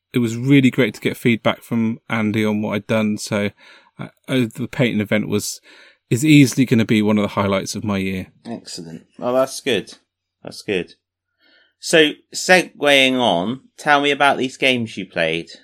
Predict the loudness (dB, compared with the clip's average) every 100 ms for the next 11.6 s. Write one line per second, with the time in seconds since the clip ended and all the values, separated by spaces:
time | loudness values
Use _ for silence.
0 | _ _ _ -20 -8 4 6 8 6 4
1 | -2 _ 2 6 6 6 2 0 _ 4
2 | 4 4 2 2 -4 -4 -20 -20 -2 2
3 | 4 4 0 _ _ _ _ -18 _ -4
4 | -4 -10 -16 -16 _ 4 6 6 2 2
5 | 2 0 -2 0 -2 -2 -2 -4 -12 -20
6 | -20 _ 2 6 6 4 -2 2 4 6
7 | 4 0 -10 _ _ -8 -6 2 4 6
8 | 6 6 2 -2 -4 -6 -8 -10 -8 -6
9 | -6 -8 -8 -4 -4 -4 -6 -6 -8 -12
10 | -10 -4 -4 -4 -8 -20 -20 -20 _ -2
11 | 4 4 4 2 2 0